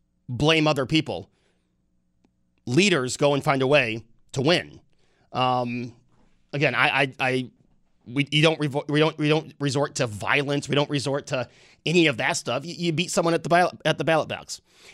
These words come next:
and if you can't, then you have to regroup. And, and I think the Republican Party really,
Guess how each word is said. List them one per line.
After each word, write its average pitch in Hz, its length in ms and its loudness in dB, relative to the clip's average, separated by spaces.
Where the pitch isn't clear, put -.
and 185 120 6
if 170 80 0
you 165 80 0
can't, 175 480 -2
then 180 140 2
you 180 80 6
have 185 220 0
to 190 100 -2
regroup. 185 420 0
And, 147 140 0
and 151 160 2
I 143 80 2
think 165 160 -2
the 147 80 -2
Republican 151 460 0
Party 170 280 2
really, 160 380 0